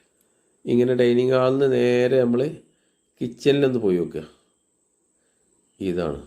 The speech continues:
ഓ, ഫുള്ള് റാക്കൊക്കെ ഉണ്ട് ട്ടാ, സൈഡിൽ റാക്ക്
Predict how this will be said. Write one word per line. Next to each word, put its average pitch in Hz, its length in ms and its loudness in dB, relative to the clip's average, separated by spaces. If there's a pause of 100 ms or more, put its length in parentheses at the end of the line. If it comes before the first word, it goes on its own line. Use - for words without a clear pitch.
(320)
ഓ, - 20 -8 (800)
ഫുള്ള് 120 380 0 (1080)
റാക്കൊക്കെ 117 480 0
ഉണ്ട് 104 160 -2
ട്ടാ, 95 160 -4 (160)
സൈഡിൽ 101 360 -2 (140)
റാക്ക് 101 320 -2